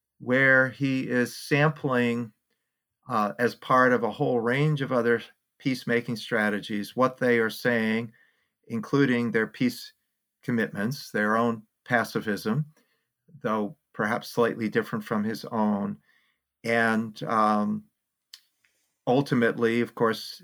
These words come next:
uh, he himself chooses to become a Christian within the Moravian orbit by seventeen sixty-three.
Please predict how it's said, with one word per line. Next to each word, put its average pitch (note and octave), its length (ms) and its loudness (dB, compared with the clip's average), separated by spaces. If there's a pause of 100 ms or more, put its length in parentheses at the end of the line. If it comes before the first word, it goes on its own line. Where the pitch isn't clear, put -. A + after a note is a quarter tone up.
(120)
uh, A2 340 0
he A2 400 -4 (240)
himself A#2 640 2
chooses B2 580 -2
to - 100 -20
become G#2+ 560 -2 (520)
a B2 60 -8
Christian A#2 560 -2
within A2 360 0
the G#2+ 80 2
Moravian A2 640 2
orbit G#2+ 420 -2 (680)
by G#2 160 0
seventeen A2 520 -2
sixty-three. G#2+ 1080 -4